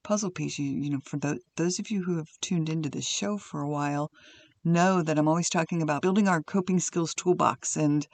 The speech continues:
being willing to open ourselves up to new possibilities. And having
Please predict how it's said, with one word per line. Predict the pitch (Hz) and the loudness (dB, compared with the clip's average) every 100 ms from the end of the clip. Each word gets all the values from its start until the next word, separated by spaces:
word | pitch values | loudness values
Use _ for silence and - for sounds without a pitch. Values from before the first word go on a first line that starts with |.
| - | 8
being | 254 254 240 | 10 12 10
willing | 220 214 208 | 10 8 8
to | 196 196 | 6 4
open | 185 185 196 | 4 4 4
ourselves | 175 165 - 170 156 - - | 2 2 0 0 -2 -4 2
up | 165 160 - - | 2 2 -4 -4
to | - 165 151 147 147 143 - _ - _ | 0 2 4 2 0 -2 -6 _ -20 _
new | 165 160 160 | 4 4 4
possibilities. | 160 151 139 139 143 139 139 117 139 - - 156 - - - | 0 -2 -2 -2 -2 -2 -4 -4 -4 -6 -8 -14 -20 -16 -2
And | 143 143 135 135 135 - 143 - _ _ _ _ _ _ _ _ _ | 2 2 2 0 -2 -6 -10 -18 _ _ _ _ _ _ _ _ _
having | - - 185 220 240 190 147 139 | -6 -2 2 2 4 4 4 2